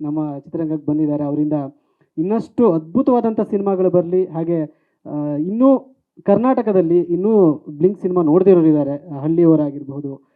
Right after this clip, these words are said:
ಅವರೆಲ್ರಿಗೂ ಇಷ್ಟ ಆಗುವಂಥ ಸಬ್ಜೆಕ್ಟ್. ಹಾಗಾಗಿ ಯಾರ್ಯಾರು ನೋಡಿಲ್ಲ, ಪ್ರೈಮಲ್ಲಿ ಲಭ್ಯ ಇದೆ, ಈ ಸಿನಿಮಾವನ್ನು ನೋಡಿ ಹರಿಸಿ ಹಾರೈಸಿ ಅಂತ ಹೇಳೋದಕ್ಕೆ ಇಷ್ಟಪಡ್ತೀನಿ. ಹಾಗೆ ವಿಶೇಷ ಧನ್ಯವಾದ ಮತ್ತು ಶುಭಾಶಯಗಳು ದೀಕ್ಷಿತ್ ಸರ್ಗೆ, ಹಾಗೆ ಸಂಪೂರ್ಣ ಚಿತ್ರತಂಡಕ್ಕೆ ಮತ್ತು ಪ್ರಸನ್ನ ಕುಮಾರ್ ಅವರಿಗೆ.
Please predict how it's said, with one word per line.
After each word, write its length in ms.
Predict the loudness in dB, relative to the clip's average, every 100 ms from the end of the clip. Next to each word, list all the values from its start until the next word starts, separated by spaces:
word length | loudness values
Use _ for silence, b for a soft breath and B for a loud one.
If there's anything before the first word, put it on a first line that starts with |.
| _ 0
ಅವರೆಲ್ರಿಗೂ 440 | 2 4 4 2
ಇಷ್ಟ 180 | 2 -2
ಆಗುವಂಥ 300 | -2 -2 -4
ಸಬ್ಜೆಕ್ಟ್. 400 | -6 -6 -6 -4
ಹಾಗಾಗಿ 420 | -4 -2 -2 -2
ಯಾರ್ಯಾರು 320 | -2 -2 0
ನೋಡಿಲ್ಲ, 420 | 0 0 0 -4 -8 _ _ _ _
ಪ್ರೈಮಲ್ಲಿ 520 | 2 4 4 2 2
ಲಭ್ಯ 340 | 2 0 0 0
ಇದೆ, 200 | -2 -6
ಈ 40 |
ಸಿನಿಮಾವನ್ನು 420 | -6 -2 -2 0
ನೋಡಿ 260 | 2 2 2
ಹರಿಸಿ 340 | -2 -6 -4
ಹಾರೈಸಿ 380 | -6 -2 -4 -4
ಅಂತ 160 | -6 -6 -12 -14 _ _
ಹೇಳೋದಕ್ಕೆ 300 | 0 0 0
ಇಷ್ಟಪಡ್ತೀನಿ. 440 | -4 -4 -6 -4 -4
ಹಾಗೆ 160 | 0
ವಿಶೇಷ 420 | 0 2 0 0 0 0 -2 _ -6
ಧನ್ಯವಾದ 380 | -2 0 0
ಮತ್ತು 220 | 0 -2 2
ಶುಭಾಶಯಗಳು 640 | 4 2 2 0 0 0
ದೀಕ್ಷಿತ್ 320 | -2 -4 -8
ಸರ್ಗೆ, 260 | -8 -8 -10 -14 _ _ -14
ಹಾಗೆ 120 | -12
ಸಂಪೂರ್ಣ 380 | -8 -4 -2 -2
ಚಿತ್ರತಂಡಕ್ಕೆ 640 | -2 -4 -4 -4 -6 -6
ಮತ್ತು 220 | -6 -8
ಪ್ರಸನ್ನ 320 | -8 -6 -4 -6
ಕುಮಾರ್ 300 | -8 -10 -12
ಅವರಿಗೆ. 380 | -12 -12 -14